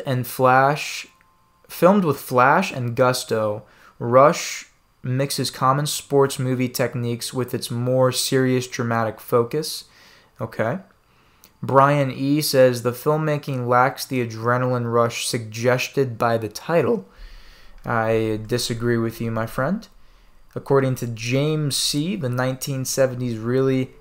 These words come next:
have been happy days for Ron Howard. <laughs> That's a good statement. According to Matt B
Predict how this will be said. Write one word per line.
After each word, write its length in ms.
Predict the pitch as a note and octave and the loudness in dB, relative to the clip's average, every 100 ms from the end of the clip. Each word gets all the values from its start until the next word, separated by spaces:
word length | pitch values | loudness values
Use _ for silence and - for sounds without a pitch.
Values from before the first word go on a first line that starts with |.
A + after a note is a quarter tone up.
| - | -6
have 240 | B2 A2+ | -2 -2
been 160 | A#2+ A2+ | -2 -4
happy 520 | - C3+ C#3 - C3 | -6 -4 -4 -4 -4
days 440 | A#2 B2 B2+ A#2+ | 0 0 2 0
for 180 | - A#2+ | -4 -4
Ron 340 | A2+ A#2 A#2 A2+ | 0 2 2 0
Howard. 460 | B2 B2 G#2+ G#2+ - B2 | 0 0 0 -4 -8 -2
<laughs> 880 | - D#3 - - - - - - - | 0 0 -4 -14 -16 -16 -20 -20 -10
That's 300 | B2+ C3 - | -4 -4 -4
a 60 | A#2+ | -6
good 260 | A#2 B2 | -2 -2
statement. 500 | - B2+ B2 A#2 G#2+ - - - - - - - - | -2 0 0 -2 -8 -12 -20 -20 -20 -20 -20 -20 -14
According 440 | C3+ - D#3 E3 | -6 2 2 2
to 120 | C#3+ A#2+ | -2 -2
Matt 580 | A#2+ B2+ C#3+ - C#3+ | 0 0 0 -4 -6
B 400 | A#2 B2 B2+ F#3+ | -2 -2 0 -4